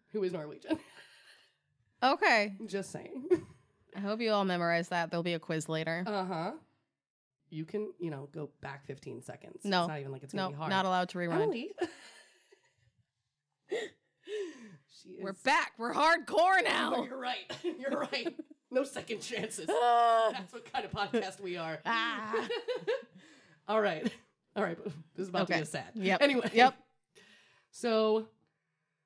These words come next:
Speaker 1: if you don't recall this story, then we, I don't know who the fuck you are. <laughs> And then also, just in case though, here's the gist.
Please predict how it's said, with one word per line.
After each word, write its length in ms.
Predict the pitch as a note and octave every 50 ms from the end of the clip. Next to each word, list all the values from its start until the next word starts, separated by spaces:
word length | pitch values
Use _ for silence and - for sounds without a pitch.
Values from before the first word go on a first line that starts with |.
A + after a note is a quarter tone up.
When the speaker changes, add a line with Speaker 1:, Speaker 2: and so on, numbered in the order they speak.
| _ _ _ _ _ _ _ _ _ _ _ _ -
Speaker 1:
if 160 | C4+ C4 C#4+
you 120 | C#4 C4+
don't 200 | A#3 A#3+ A#3 A3+
recall 320 | G#3+ G3+ - G3 F#3+ E3 D#3+
this 180 | E3+ D#3+ -
story, 360 | - - D3+ C#3+ C#3 C#3 C#3+ C#3 C3+ - -
then 260 | F3 F3 E3 D#3 D#3 D#3 - _ -
we, 180 | F3+ F#3 G#3
I 100 | - F#3+ F#3+
don't 100 | G3 F#3+
know 80 | F#3 E3+
who 60 | E3+
the 80 | E3 D3
fuck 220 | - D#3 C#3+ -
you 80 | D3 C3+
are. 180 | B2 B2 B2 - -
<laughs> 480 | C4 G3+ - - - - - - C#4+
And 160 | - G#3+ A3 B3
then 220 | C4+ B3+ G#3 G#3
also, 500 | G3+ G#3+ A3 G3 - - F#3+ F#3 F3+ F3+ - _ _ -
just 200 | - G#3 - -
in 80 | A3
case 220 | - E3+ D#3 C#3 -
though, 280 | - C3+ B2+ C3+ C#3 C#3
here's 260 | - F#3 E3+ D#3+ D#3 D#3
the 100 | - D3+
gist. 420 | - D#3 - - - - - -